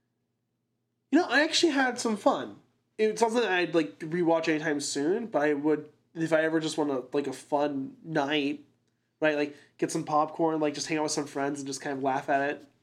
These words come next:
Yeah, I think it's a good one. I'd give it, like, like,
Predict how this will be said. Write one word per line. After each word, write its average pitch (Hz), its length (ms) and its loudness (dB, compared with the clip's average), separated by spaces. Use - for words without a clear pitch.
Yeah, 190 260 2
I 151 60 -2
think 180 120 4
it's 165 100 -4
a - 40 -14
good 147 120 4
one. 139 200 -2
I'd 175 120 2
give 220 120 6
it, - 20 2
like, 190 240 0
like, 170 280 0